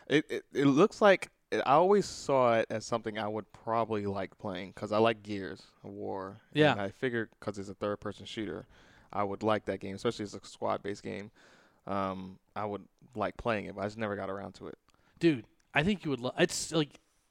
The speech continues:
Speaker 2: it's so unique and fresh, and
Speaker 1: Mm.
Speaker 2: I think it's, like, a really refreshing take on third-person shooters.
Speaker 1: Mm.
Speaker 2: From
Speaker 1: Is
Speaker 2: the weapons, the characters, like, the, the, the lore is so w-,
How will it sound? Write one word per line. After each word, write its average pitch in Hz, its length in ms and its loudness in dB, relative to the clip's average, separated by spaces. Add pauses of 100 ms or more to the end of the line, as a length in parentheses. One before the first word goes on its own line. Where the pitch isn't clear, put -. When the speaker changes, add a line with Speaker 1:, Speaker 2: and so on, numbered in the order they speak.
(280)
Speaker 2:
it's 165 180 -2
so 175 340 6
unique 156 500 -4
and 123 120 -12
fresh, 143 380 0
and 135 180 -2
Speaker 1:
Mm. 95 40 -12 (300)
Speaker 2:
I 165 120 6
think 180 220 0
it's, - 180 -4
like, 147 220 0 (400)
a 143 120 2
really 151 300 2
refreshing 135 540 -2
take 131 220 -2
on 120 140 -6
third-person 113 440 -8
shooters. 101 460 -12
Speaker 1:
Mm. 92 240 -12 (640)
Speaker 2:
From - 100 -2
Speaker 1:
Is 151 60 -2
Speaker 2:
the 135 60 -4
weapons, 156 360 0
the 147 80 -8
characters, 151 680 -2 (360)
like, 143 140 -2
the, 143 160 2
the, 131 200 -2 (220)
the 147 100 2
lore 123 580 0
is 113 120 -6
so 143 560 -2
w-, 113 160 -12